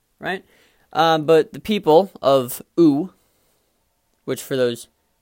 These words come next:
who don't know, is the, uh, it's like the land that these people live in. Like everyone in Adventure Time, they live in the, the land of Ooo. Just, like, three O's. It's just O O O. That, that's how you spell Ooo. Pretty good name.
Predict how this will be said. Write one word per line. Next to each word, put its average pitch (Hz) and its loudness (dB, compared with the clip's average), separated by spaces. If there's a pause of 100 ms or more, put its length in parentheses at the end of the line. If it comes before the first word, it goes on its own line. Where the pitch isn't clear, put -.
(120)
who - -16
don't 127 -6
know, 127 -6
is 120 -10
the, 117 -4
uh, 113 -4
it's - -20
like - -20
the 110 -8
land 117 -4 (120)
that 113 -6
these 107 -16
people 107 -12
live 110 -6
in. 110 -12 (560)
Like - -10
everyone 123 0 (200)
in 110 -14 (100)
Adventure 107 -16
Time, 113 -12
they 117 -14
live 113 -10
in 110 -14
the, 107 -14 (460)
the - -16
land 117 -8
of 107 -14
Ooo. 117 -10 (540)
Just, - -12
like, 113 -4
three 135 -4
O's. 90 -10
It's 104 -18
just 113 -18
O 104 -2
O 92 -10
O. - -18 (140)
That, - -14
that's - -18
how - -16
you 110 -10
spell - -16
Ooo. 107 -16 (800)
Pretty 453 -4
good 349 2
name. 151 0